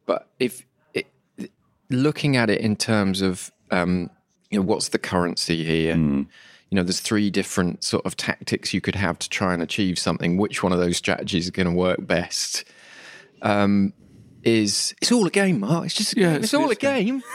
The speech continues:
Speaker 2: There's
Speaker 1: Right.
Speaker 2: winners, there's
Speaker 1: It's just,
Speaker 2: losers.
Speaker 1: it's just a game.
Speaker 2: You're either in the game or you're
Speaker 1: Yeah,
Speaker 2: not.
Speaker 1: yeah,
Speaker 2: Yeah.
Speaker 1: yeah. No. So that's why it's
Speaker 2: Yeah,
Speaker 1: cheesy.
Speaker 2: yeah, yeah.
Speaker 1: But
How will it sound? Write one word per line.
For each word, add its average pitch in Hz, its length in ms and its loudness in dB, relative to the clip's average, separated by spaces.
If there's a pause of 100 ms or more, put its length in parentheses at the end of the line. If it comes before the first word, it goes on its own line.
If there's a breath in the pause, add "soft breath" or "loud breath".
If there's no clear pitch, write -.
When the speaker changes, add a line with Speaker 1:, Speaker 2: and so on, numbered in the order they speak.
(140)
Speaker 2:
There's - 180 0
Speaker 1:
Right. 156 60 2
Speaker 2:
winners, 160 260 2
there's 113 140 2
Speaker 1:
It's 131 100 2
just, 139 200 0
Speaker 2:
losers. 139 200 0
Speaker 1:
it's 285 120 -4
just 277 200 -6
a 277 60 -6
game. 311 220 0
Speaker 2:
You're 151 140 2
either 143 160 2
in 151 80 2
the 143 60 0
game 123 340 0
or 123 40 2
you're 120 160 0
Speaker 1:
Yeah, 120 40 0
Speaker 2:
not. 120 200 -2
Speaker 1:
yeah, 262 80 -4
Speaker 2:
Yeah. - 80 -6
Speaker 1:
yeah. 185 220 -4
No. - 200 -10
So - 160 -4
that's 151 180 -2
why 135 100 -2
it's - 140 -6
Speaker 2:
Yeah, 98 200 4
Speaker 1:
cheesy. 90 160 -2
Speaker 2:
yeah, 85 60 2 (100)
yeah. 90 120 2 (220)
Speaker 1:
But 147 360 0